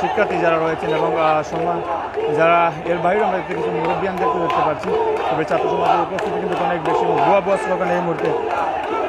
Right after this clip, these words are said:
পুরো, আহ, চট্টগ্রামের যে আন্তর্ক্রীড়া নগরী সেটি কিন্তু এই মুহূর্তে দেখতে পাচ্ছি ভুয়া ভুয়া স্লোগানে মেতে উঠেছে। ধন্যবাদ জানাচ্ছি যারা যুক্ত হয়েছেন, কে কোথা থেকে দেখছেন, আহ,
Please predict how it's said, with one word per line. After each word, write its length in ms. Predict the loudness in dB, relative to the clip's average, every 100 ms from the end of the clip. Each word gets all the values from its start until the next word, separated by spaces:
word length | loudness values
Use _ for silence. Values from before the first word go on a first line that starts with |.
| -2 0 0 0 2
পুরো, 300 | 4 4 4
আহ, 560 | 4 4 2 2 2 0 -4
চট্টগ্রামের 480 | -4 -4 -4 -4 -4
যে 140 | -2 -2 -2 -2 -2 -2 -2 -4 -4 -4 -2
আন্তর্ক্রীড়া 360 | -2 -2 0 0
নগরী 220 | 0 -2 -2
সেটি 140 | -4
কিন্তু 160 | -2 -2
এই 180 | 0 0
মুহূর্তে 320 | 0 0 -2 -2 -2 -2 -2
দেখতে 180 | -4 -2
পাচ্ছি 220 | 0 0 0
ভুয়া 160 | 2 2
ভুয়া 180 | 0 0
স্লোগানে 440 | 0 0 0 0 -2 -4 -2 -2 -2 -2 -2
মেতে 180 | 0 0
উঠেছে। 300 | 0 0 -2 -2 0
ধন্যবাদ 260 | 2 2 2
জানাচ্ছি 240 | 2 2
যারা 140 | 2 2
যুক্ত 140 | 0
হয়েছেন, 340 | 2 2 2 -2
কে 60 | -4
কোথা 180 | -2 -2
থেকে 120 | 0
দেখছেন, 280 | 0 0 -2
আহ, 560 | -2 -4 -4 -4 0